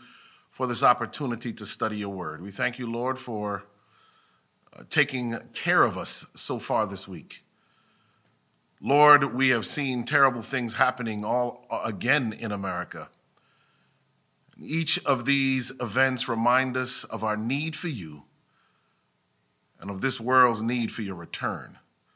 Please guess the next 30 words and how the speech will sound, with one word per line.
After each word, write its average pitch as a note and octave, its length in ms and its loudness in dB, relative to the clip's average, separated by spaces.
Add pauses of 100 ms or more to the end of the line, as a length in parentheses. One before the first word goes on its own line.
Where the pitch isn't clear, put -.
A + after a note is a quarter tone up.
(1200)
So - 160 -6
tonight, D3 320 8
Lord, C#3+ 280 6
make C3+ 200 2
me C#3 100 -2
once C3 280 0
again C3 280 0
just C3 220 -4
a B2+ 60 -2
nail C3 500 2
on C3+ 160 0
the C#3+ 100 -2
wall, F2+ 380 -4
a G#2+ 60 -2
rusty, C3 640 0
sorry B2+ 500 2
nail, A#2+ 300 0
Lord. E2 380 -8 (1080)
But F2+ 100 -6
upon F3+ 400 6
that D#3+ 200 6
nail, C#3+ 200 4
Lord, C3 220 6
I B2+ 80 10
ask G#2 240 2
that G#2 160 -8
you B2 80 -4
hang C3 260 0
a C3 80 -2
portrait G2 540 -6